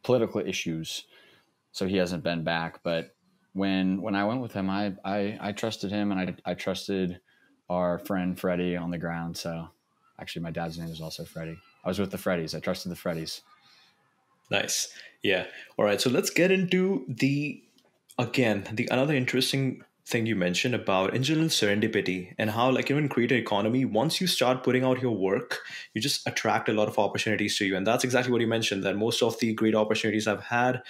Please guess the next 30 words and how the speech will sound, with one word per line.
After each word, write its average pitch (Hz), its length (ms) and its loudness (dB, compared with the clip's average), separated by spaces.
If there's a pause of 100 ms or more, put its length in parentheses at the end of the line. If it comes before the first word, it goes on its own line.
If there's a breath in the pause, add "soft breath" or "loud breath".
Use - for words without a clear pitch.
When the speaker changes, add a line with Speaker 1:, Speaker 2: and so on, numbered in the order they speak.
(320 loud breath)
Speaker 2:
living 110 260 2
in 107 120 0
Dubai 107 320 4
for 110 80 2
two 110 220 0
months, 107 540 0
running 104 260 2
the 101 40 2
marathon, 104 640 2 (380 loud breath)
connecting 104 340 0
with 104 160 -2
Morning 101 260 0
Brew, 101 380 -2
were 104 220 4
extremely 120 600 0
whimsical, 110 540 0 (380 soft breath)
without 107 420 2
much 113 280 2
forethought 127 520 4
or - 80 2
planning, 131 520 0 (200)
and 104 240 0
partially 117 380 4
a 120 40 2
function 110 360 2
of 110 240 2 (380 loud breath)
happenstance 123 680 2 (100)
and 104 340 2 (160)
dumb 107 280 2
luck. - 400 -2